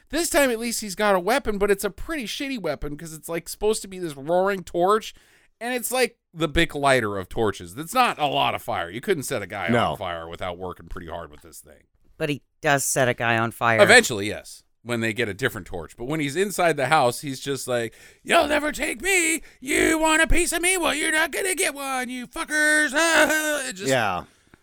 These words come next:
Speaker 1: the same shit. It's so fucking weird.
Speaker 2: They go to the car and they're like, "Okay, we can't wait for Psychopath anymore."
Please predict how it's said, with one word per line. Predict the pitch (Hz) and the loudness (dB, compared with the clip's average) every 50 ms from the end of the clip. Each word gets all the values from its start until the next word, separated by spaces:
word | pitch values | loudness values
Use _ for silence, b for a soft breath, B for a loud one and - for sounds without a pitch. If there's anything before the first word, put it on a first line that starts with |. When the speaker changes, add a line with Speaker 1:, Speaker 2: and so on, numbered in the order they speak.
| b b b _ _ _ _ _ | b b b _ _ _ _ _
Speaker 1:
the | 175 175 | -6 -4
same | - - - 233 226 233 240 214 | -4 -2 0 0 0 0 0 -2
shit. | - - - - 247 247 226 196 | -4 -8 -6 -2 -2 0 0 0
It's | 170 - | -4 -6
so | - - - - 214 202 202 | -8 -8 -8 -8 -8 -8 -10
fucking | 185 - - 190 180 - - 175 165 | -12 -12 -14 -14 -14 -12 -12 -10 -8
weird. | 170 185 190 190 190 175 143 110 87 76 _ _ _ b b b b b b b b _ | -6 -6 -6 -6 -6 -6 -6 -8 -10 -12 _ _ _ b b b b b b b b _
Speaker 2:
They | 117 123 160 170 165 160 151 143 | 0 2 4 4 6 4 2 2
go | 135 123 151 175 185 185 | 2 2 4 4 6 4
to | 175 | 4
the | 147 123 123 | 2 0 -4
car | - - - 143 131 123 120 104 98 104 | -4 -2 0 2 2 4 4 4 4 4
and | 107 107 | 4 4
they're | 107 107 | 4 4
like, | 104 104 104 101 95 - _ - - - | 4 4 4 2 0 -2 _ -20 -6 0
"Okay, | 117 127 131 - 151 151 | 2 2 2 4 2 4
we | 139 135 127 | 4 2 0
can't | - 156 156 147 135 | 2 2 2 2 2
wait | 139 143 139 131 | 2 2 2 2
for | - 139 135 | 2 0 0
Psychopath | - - 147 135 127 123 117 - - 117 107 110 104 - | 2 4 4 4 4 2 0 0 2 2 2 2 2 2
anymore." | 110 101 107 107 104 101 98 101 104 101 101 98 95 | 2 2 4 4 4 4 4 4 4 4 2 0 0